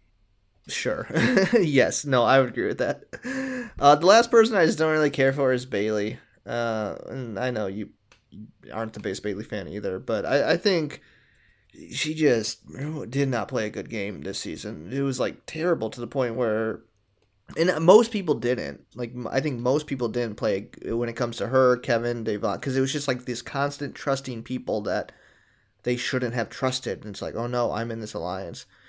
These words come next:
But it's more so, I think finale night really, like, pushed me <laughs> over the edge with her because it was this, like,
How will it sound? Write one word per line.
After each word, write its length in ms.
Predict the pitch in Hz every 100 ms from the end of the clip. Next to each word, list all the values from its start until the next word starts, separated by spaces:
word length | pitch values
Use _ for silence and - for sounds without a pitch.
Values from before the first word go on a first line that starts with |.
| - -
But 140 | 160
it's 200 | 180 175
more 240 | 165 208
so, 400 | 233 - 170 156 -
I 80 | 143
think 200 | 165 -
finale 500 | - 123 127 156 143
night 220 | 117 101
really, 300 | 120 123 123
like, 420 | 120 104 104 - _ _ _ _ _ _
pushed 280 | - 135 131
me 120 | 135
<laughs> 0 |
over 140 | 185 139
the 160 | 131 110
edge 160 | 123
with 180 | 151 170
her 180 | 180 185
because 640 | 185 147 147 123 120 120 - - _ _ _ _ -
it 120 | 135
was 260 | 143 139 135
this, 240 | 131 -
like, 500 | 127 117 113 107 -